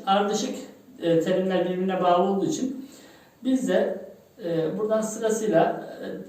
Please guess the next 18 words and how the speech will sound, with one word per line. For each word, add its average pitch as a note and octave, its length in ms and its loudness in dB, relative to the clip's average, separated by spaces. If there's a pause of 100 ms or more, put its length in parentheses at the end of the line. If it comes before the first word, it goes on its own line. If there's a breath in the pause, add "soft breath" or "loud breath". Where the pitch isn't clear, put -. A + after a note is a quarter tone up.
(160)
e, F3 60 -2
e, D#3+ 200 2
sayıları G3 540 2
bulacağız. D#3+ 420 0
A A3+ 200 6
iki B3 280 0
ile A3+ 240 4
başlayalım. E3+ 560 4
A G3 240 8
iki G#3+ 240 2
eşittir, - 440 -2 (960 soft breath)
e, - 300 0
üç - 380 -2
bölü F#3+ 180 4
iki - 540 0
çarpı - 340 2
A C4+ 280 6
bir. - 120 2